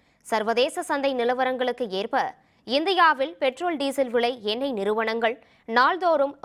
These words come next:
மாற்றியமைத்து வருகின்றன. ஊரடங்கு காரணமாக பெட்ரோல், டீசலின் தேவை குறைந்ததால், எண்ணெய் நிறுவனங்கள் விலையை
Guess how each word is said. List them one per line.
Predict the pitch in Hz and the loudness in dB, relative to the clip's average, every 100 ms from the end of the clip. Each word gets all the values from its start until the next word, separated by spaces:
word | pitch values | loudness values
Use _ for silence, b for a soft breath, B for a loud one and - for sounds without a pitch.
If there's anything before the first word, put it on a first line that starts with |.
| 214 | 0
மாற்றியமைத்து | 226 254 320 311 285 269 190 | 0 -2 -8 -6 -6 -6 -6
வருகின்றன. | 180 185 190 214 175 - _ _ b b 214 | -6 -6 -6 -6 -8 -12 _ _ b b 0
ஊரடங்கு | 269 269 254 254 | 2 2 0 -2
காரணமாக | 240 214 214 220 220 214 220 254 - | 0 2 2 2 4 4 2 -4 -2
பெட்ரோல், | 262 254 370 294 | -2 0 -4 -2
டீசலின் | 262 262 262 247 233 | -2 0 0 0 0
தேவை | 220 220 277 - | 0 0 -2 -6
குறைந்ததால், | 202 196 214 226 - - b b 214 | -6 -4 0 0 0 -4 b b 0
எண்ணெய் | 240 330 381 311 | 2 2 -2 -2
நிறுவனங்கள் | 302 294 262 254 294 | 0 0 0 0 -2
விலையை | 233 254 277 | 0 0 0